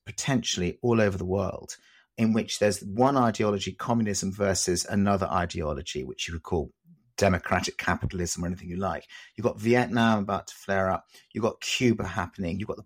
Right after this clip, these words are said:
Berlin Wall just about to be built. This is a dangerous world.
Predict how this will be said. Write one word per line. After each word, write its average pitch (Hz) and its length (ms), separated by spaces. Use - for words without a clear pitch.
Berlin 120 340
Wall 107 260
just - 220
about - 240
to - 60
be 92 80
built. 95 320
This 160 160
is 151 100
a 123 60
dangerous 104 540
world. 101 320